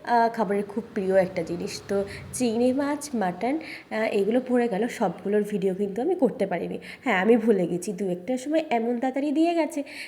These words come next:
যে আমি ভিডিও করব, তা আর করে উঠতে পারলাম না। সবাই মিলে এখানে খাচ্ছি আর বেশ আড্ডা মারছি। আর কি করব, তো অন্যকে বলছিলাম ভিডিও করে দিতে, তার আমার ভিডিও করে দিচ্ছিল না। তারপর অনেকটা রিকোয়েস্ট করার পর, আহ,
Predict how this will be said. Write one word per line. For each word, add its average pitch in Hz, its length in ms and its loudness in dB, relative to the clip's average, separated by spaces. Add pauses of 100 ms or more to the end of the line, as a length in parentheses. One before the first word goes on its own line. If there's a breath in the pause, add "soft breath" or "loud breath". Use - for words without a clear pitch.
(100)
যে 294 160 2
আমি 285 180 4
ভিডিও 277 360 0
করব, 277 320 0
তা 262 180 -4
আর 214 180 -2 (100)
করে 185 180 0
উঠতে 175 260 -4
পারলাম 180 380 -4
না। 185 120 -6 (360 loud breath)
সবাই 170 280 -2
মিলে 180 300 -4
এখানে 208 340 -4
খাচ্ছি 202 500 -6
আর 269 120 0 (340 loud breath)
বেশ 190 280 0
আড্ডা 180 280 -4
মারছি। 180 480 -6 (480 loud breath)
আর 226 200 0 (140)
কি 311 120 0
করব, 294 360 2 (480 loud breath)
তো 262 100 0
অন্যকে 247 400 4
বলছিলাম 277 420 2
ভিডিও 208 280 0
করে 294 180 2
দিতে, 311 260 0 (220 loud breath)
তার 185 140 -4
আমার 185 220 2
ভিডিও 262 260 0
করে 285 200 4
দিচ্ছিল 277 360 -2
না। 269 160 -2 (240 loud breath)
তারপর 226 640 0 (320 loud breath)
অনেকটা 311 380 2
রিকোয়েস্ট 180 460 0
করার 170 360 0
পর, 202 320 2
আহ, 440 80 0